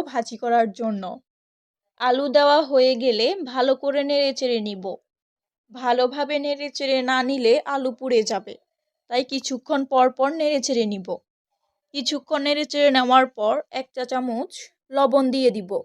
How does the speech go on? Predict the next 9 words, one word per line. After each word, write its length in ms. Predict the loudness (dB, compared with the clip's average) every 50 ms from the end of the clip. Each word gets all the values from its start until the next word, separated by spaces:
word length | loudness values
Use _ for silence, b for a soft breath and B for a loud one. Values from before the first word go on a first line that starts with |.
| _ _
এরপর 340 | -2 -2 -2 0 0 0 0 0 0
দিয়ে 180 | -2 -4 -4 -4
দিব 240 | -4 -4 -6 -4 -4 -4 -4 -6 -6
সামান্য 360 | -8 -6 -4 -4 -2 -2 -2 -4 -4 -4
পরিমাণে 480 | -4 -2 -2 0 0 0 0 0 -2 -4 -6 -6
হলুদের 440 | -6 -4 -2 -2 0 2 2 0 0 -2
গুঁড়ো। 240 | -6 -6 -6 -6 -8 -10 -12 _ _ _ _ _ _ _ _ _ _ _ -2
লবণ 400 | 2 4 4 4 4 4 2 2 2
ও 20 | 0